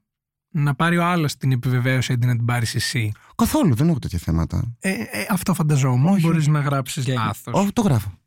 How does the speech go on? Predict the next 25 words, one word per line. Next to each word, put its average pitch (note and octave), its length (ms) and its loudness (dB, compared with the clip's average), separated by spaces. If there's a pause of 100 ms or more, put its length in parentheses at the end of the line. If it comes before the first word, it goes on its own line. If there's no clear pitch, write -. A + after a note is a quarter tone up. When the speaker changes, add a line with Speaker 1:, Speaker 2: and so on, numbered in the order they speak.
(140)
Speaker 1:
Και D#3+ 120 -2
αφού F3 120 0
το D3+ 80 2
έγραψες, D3 840 0
Speaker 2:
<laughs> - 240 -8
Speaker 1:
πολύ D#3 280 4
βασική C3 340 -4
ερώτηση B2 380 -2
για A#2+ 140 0
μένα. A#2+ 480 0 (720)
Θα F3+ 100 -2
ήθελα G#3 280 0
να G3 100 2
μου D#3 120 2
πεις E3 200 0
αν F3+ 120 2
θυμάσαι C3+ 760 0 (320)
το D3 100 -2
καλύτερο E3 480 2
σεξ - 260 -2
που - 80 -2
έχεις - 240 -2
κάνει, A#2+ 640 0 (180)
που C#3+ 120 -2
ξεκίνησε D3+ 920 -2